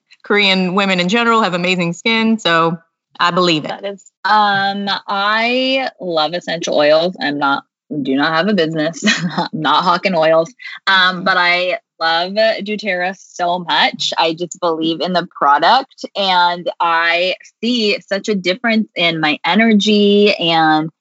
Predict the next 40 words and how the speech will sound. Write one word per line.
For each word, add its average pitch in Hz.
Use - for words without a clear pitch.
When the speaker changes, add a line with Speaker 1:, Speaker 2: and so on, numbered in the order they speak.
Speaker 2:
when 165
I 151
have 156
my 180
diffuser 208
next 208
to 208
me, 196
when 175
I'm 160
working 214
and 151
I 151
have, 165
like, -
a 214
Motivate 240
blend 185
and 185
a 185
Focus 262
blend. 175
And 175
I 202
notice 180
a 180
big 170
difference 143
when, 160
like, 160
I 160
don't 147
have 233
that 247
diffuser 269
going 277
in 214
my, 208
like, 175
productivity. 220